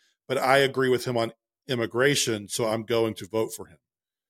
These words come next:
The key here, I think, as Christians, is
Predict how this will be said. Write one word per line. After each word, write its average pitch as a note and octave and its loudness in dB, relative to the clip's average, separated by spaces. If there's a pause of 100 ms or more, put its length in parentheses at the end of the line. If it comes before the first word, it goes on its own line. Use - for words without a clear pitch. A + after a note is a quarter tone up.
(440)
The - 2
key G#3 2
here, D#3+ 4
I C3 4
think, C3 -4
as A#2+ 0
Christians, - -2 (500)
is C3+ 4